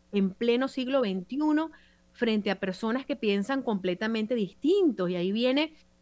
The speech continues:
el proceso evangelizador de la Santa Laura Montoya, la primera santa de Colombia,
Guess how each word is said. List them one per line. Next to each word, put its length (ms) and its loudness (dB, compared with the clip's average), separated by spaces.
el 160 0
proceso 520 0
evangelizador 720 4
de 80 4
la 100 2
Santa 440 0
Laura 280 4
Montoya, 680 2
la 140 2
primera 340 0
santa 480 2
de 60 -4
Colombia, 720 2